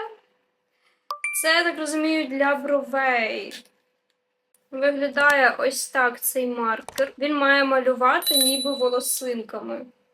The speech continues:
Дуже хотіла такий, тому що в мене є пробіли в бровах, щоб його можна було класно заповнювати. Давайте подивимось, як він малює.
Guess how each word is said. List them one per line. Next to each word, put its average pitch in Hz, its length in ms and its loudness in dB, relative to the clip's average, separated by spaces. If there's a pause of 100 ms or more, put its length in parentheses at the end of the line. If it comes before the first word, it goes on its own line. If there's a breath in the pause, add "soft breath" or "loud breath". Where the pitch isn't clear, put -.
(160)
Дуже 262 680 -4 (440)
хотіла 320 480 -6
такий, 277 520 -8
тому 262 280 -6
що - 200 -8
в 247 40 -10
мене 247 260 -2
є 240 140 -4
пробіли 240 480 -6
в - 180 -10
бровах, 240 440 -4
щоб 233 220 -10
його 240 160 -4
можна 240 340 -4
було 220 220 -10
класно 233 440 -6
заповнювати. 285 880 -6 (480 loud breath)
Давайте 269 360 2
подивимось, 269 800 0
як 262 300 0
він 254 140 -2
малює. 233 540 -2